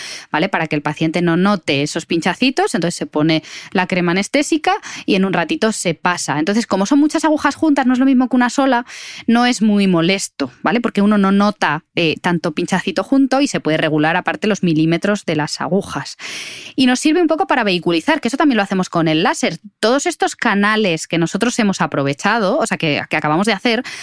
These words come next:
los podemos aprovechar para aplicar después sustancias que van a penetrar por esos canales.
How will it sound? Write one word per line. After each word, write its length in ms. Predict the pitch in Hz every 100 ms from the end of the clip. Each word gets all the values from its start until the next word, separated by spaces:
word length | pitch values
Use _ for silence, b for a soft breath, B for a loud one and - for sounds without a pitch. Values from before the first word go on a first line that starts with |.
| B
los 120 | 208
podemos 280 | - 214 269
aprovechar 720 | 294 233 233 233 285 285 330
para 180 | - 220
aplicar 440 | 190 214 196 240
después 340 | 277 311 - 294
sustancias 580 | 285 - 285 269 - -
que 100 | 202
van 120 | 247
a 40 |
penetrar 720 | 330 226 180 165 - 196 170 151 _
por 120 | 175
esos 240 | 165 170
canales. 640 | - 151 202 262 185 135